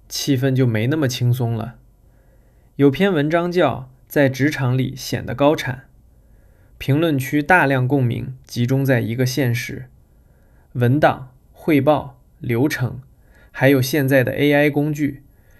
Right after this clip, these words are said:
正在让看起来很忙变得越来越容易。但真正稀缺的，其实还是判断力、责任感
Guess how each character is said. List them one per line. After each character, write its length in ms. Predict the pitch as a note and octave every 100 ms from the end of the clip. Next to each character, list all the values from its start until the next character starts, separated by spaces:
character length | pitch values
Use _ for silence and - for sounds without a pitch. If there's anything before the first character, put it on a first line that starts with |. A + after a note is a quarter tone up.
| _ -
正 200 | F#3 D#3
在 160 | D3
让 180 | D3 C3+
看 260 | C3+ G#3+ C3+
起 120 | C3
来 140 | A2
很 140 | A#2+ B2
忙 340 | A2 - B2 - -
变 180 | C#3 B2
得 80 |
越 240 | A#2+ F3+ D3
来 160 | B2
越 160 | A#2 B2
容 260 | A2 C#2+ G2+
易。 240 | A#2 B2+ - _ _ - _ _ _ _ _
但 200 | D3+ C3+
真 180 | F3+ G3
正 180 | F3
稀 260 | B2 - C#3
缺 280 | B2+ C#3 C3
的， 240 | A#2+ - - _ _ _
其 220 | - - B2+
实 140 | C#3+
还 180 | A#2 B2
是 100 | C3
判 300 | B2 E3+ B2+
断 200 | B2 A#2
力、 260 | A#2 B2 - _ _ -
责 240 | - A#2+
任 220 | B2+ E3 C3
感 300 | - C3